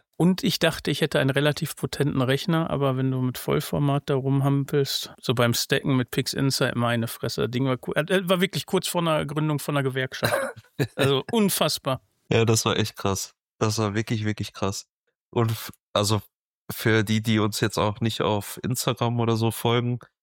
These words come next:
Speaker 2: da hatten wir das geteilt, ähm, und da schon mal kurz Danke gesagt. Wir haben jetzt noch keine Bilddateien oder so veröffentlicht, weil wir noch so ein bisschen auf, äh,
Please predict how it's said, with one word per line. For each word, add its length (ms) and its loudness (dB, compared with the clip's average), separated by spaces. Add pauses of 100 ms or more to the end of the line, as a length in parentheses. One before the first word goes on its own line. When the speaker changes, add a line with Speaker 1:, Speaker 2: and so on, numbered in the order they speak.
(280)
Speaker 2:
da 120 0
hatten 200 0
wir 80 2
das 200 0
geteilt, 720 0 (120)
ähm, 420 -2
und 160 -6
da 80 0
schon 220 -2
mal 120 0
kurz 480 -4
Danke 340 -2
gesagt. 460 0 (800)
Wir 140 4
haben 140 4
jetzt 160 2
noch 160 0
keine 360 2
Bilddateien 720 2
oder 160 2
so 120 0
veröffentlicht, 800 -2
weil 180 2
wir 80 2
noch 140 0
so 120 -2
ein 40 0
bisschen 320 -2
auf, 460 -4
äh, 400 0